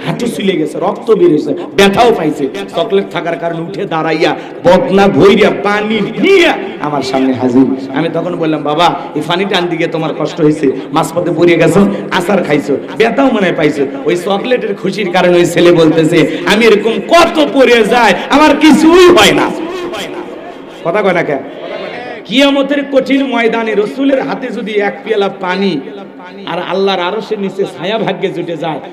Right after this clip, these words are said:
কিয়ামতের কঠিন দিন তার কাছে কঠিন মনে হবে না, আল্লাহ সহজ করে দিবেন। বলুন সুবহানাল্লাহ।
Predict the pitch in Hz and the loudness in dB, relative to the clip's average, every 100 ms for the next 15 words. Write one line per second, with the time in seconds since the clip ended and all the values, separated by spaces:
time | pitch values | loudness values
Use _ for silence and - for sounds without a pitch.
0 | - - 208 196 196 208 190 208 196 247 | -16 -8 -6 -4 -4 -4 -4 -4 -6 -8
1 | 190 220 196 180 180 180 175 190 254 233 | -10 -10 -8 -6 -6 -8 -4 -2 -2 -2
2 | 214 190 170 180 175 147 - - 135 160 | -2 0 0 2 2 0 -4 -4 0 2
3 | 160 151 165 240 233 214 185 175 170 160 | 2 4 4 6 4 4 4 4 4 4
4 | 156 147 143 151 139 139 143 139 120 120 | 4 4 2 2 2 2 2 2 0 -2
5 | 117 | -4